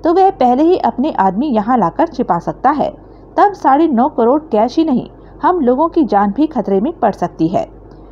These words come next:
"लेकिन पैसा आ जाने के दौरान भी तो वह लोग बाहर निकलेंगे।" "नहीं निकलेंगे। यहाँ पर एक बार आ जाने के बाद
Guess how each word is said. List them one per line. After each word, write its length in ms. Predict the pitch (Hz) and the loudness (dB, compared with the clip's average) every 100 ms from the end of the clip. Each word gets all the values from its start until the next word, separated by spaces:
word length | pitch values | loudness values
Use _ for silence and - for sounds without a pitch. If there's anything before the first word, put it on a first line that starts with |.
| - - | -20 -4
"लेकिन 340 | 262 339 403 403 | 0 2 0 -2
पैसा 420 | - 202 196 320 | -2 -2 0 2
आ 100 | 330 | 2
जाने 280 | 302 302 320 | 2 0 0
के 160 | 330 | -2
दौरान 400 | 240 196 190 269 | 0 0 2 0
भी 240 | 262 208 302 - - - | 0 -2 -4 -8 -14 -2
तो 100 | 359 | 0
वह 200 | 302 311 | 2 2
लोग 240 | 311 349 - | 2 2 0
बाहर 260 | 208 247 | 0 0
निकलेंगे।" 460 | 359 381 214 151 - - - - - 247 | -2 0 -2 -2 -8 -16 -20 -20 -12 -2
"नहीं 260 | 254 294 294 | 0 2 0
निकलेंगे। 520 | - 180 160 - - - - - - | 0 -2 -2 -6 -10 -16 -20 -12 -2
यहाँ 280 | 269 359 370 | 0 0 2
पर 140 | 349 | 2
एक 340 | - 254 302 311 | 2 0 0 2
बार 260 | 262 - 190 | 0 0 0
आ 100 | 226 | 0
जाने 300 | 220 196 208 | 0 -2 -2
के 140 | 202 | -2
बाद 360 | - 170 220 | 0 0 0